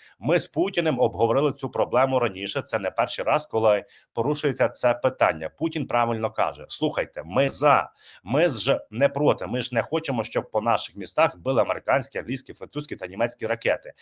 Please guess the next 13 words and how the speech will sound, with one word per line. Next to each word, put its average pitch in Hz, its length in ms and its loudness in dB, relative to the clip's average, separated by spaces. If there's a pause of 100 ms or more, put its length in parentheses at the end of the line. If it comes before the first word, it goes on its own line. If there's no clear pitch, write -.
(220)
Самопроголошений 139 1300 4
президент 104 380 -4
Білорусі 143 400 -4
також - 320 -4
нагадав 123 420 2
про 131 220 0 (240)
постійні 139 360 0
атаки 120 340 2
українських 113 440 -8
дронів 147 400 -2 (320)
по 131 360 2
Російській 120 400 -4
Федерації. 104 640 2